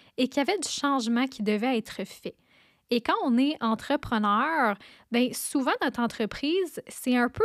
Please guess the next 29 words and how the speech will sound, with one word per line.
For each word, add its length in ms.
le 140
reflet 640
de 120
ce 100
qui 120
se 140
passe 320
dans 140
notre 220
vie 180
personnelle. 840
Qu'est-ce 160
que 140
je 80
veux 100
dire 240
par 260
là ? 140
C'est 160
que 160
s'il 280
y 40
a 60
du 160
changement 680
dans 100
ta 160
vie 200
personnelle, 960